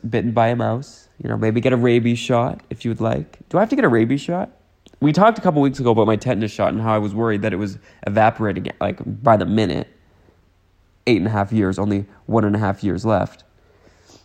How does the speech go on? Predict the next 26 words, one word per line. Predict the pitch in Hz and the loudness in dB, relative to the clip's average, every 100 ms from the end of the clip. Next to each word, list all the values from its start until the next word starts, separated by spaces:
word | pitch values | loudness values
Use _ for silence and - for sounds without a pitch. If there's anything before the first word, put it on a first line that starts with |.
| _ | _
But | 123 | -4
do | 135 | 0
I | |
have | 175 | 0
to | |
get | 208 | 0
a | 135 | 0
rabies | 104 107 123 | 0 0 -4
shot? | - 175 190 _ _ _ _ _ _ _ _ _ | -4 -4 -6 _ _ _ _ _ _ _ _ _
Okay, | - | -8
I'm | 110 | -4
gonna | 123 | -2
do | 123 104 | -2 -4
a | |
quick | - - 104 104 | -6 -6 -8 -6
Google. | 92 - | -8 2
I'm | 131 | 4
gonna | 160 165 | 4 2
ask | 123 120 117 - - | 2 0 0 -8 -8
my | 110 107 107 104 104 - _ _ _ _ _ _ _ _ - | -4 -2 0 -2 -6 -12 _ _ _ _ _ _ _ _ -20
Snapchat | - 123 120 120 127 123 | -6 2 4 4 -2 -2
A | 107 101 | -2 0
I. | 95 76 78 117 - _ _ - _ _ _ _ _ _ - _ | 0 -2 -6 -12 -20 _ _ -20 _ _ _ _ _ _ -20 _
Let's | - 113 - | -8 -8 -8
see | - 78 | -8 -8
here. | - 50 50 | -6 -10 -10